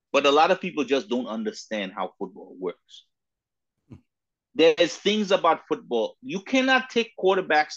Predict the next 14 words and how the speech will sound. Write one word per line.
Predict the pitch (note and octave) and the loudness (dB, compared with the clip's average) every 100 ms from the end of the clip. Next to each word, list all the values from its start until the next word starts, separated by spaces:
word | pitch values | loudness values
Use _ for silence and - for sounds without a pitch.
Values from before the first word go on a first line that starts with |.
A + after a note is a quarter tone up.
| C#3+ | -6
and | C#3 | -4
roll | C3 D3+ F3+ | 0 2 2
him | E3+ E3 D3+ | 0 -4 -2
out | C#3+ B2+ _ _ _ _ _ _ _ _ _ _ _ _ | 0 -2 _ _ _ _ _ _ _ _ _ _ _ _
ten | C4+ B3+ A3 | -2 -2 -2
times | G#3+ F#3+ F3+ | -2 -2 -4
a | E3 | -6
game. | D#3+ F#3 D#3 G2+ _ _ - | -4 -6 -6 -10 _ _ -6
You're | D3 F3+ | -2 -2
gonna, | G3+ A3 A3 C#3+ - _ _ | 0 2 2 0 -6 _ _
you're | D#3 F3 | -4 -2
taking | A3 A3 A#3 | 0 0 0
the | G#3+ E3 | 0 -2
risk | E3 G3+ - - | 0 0 0 -10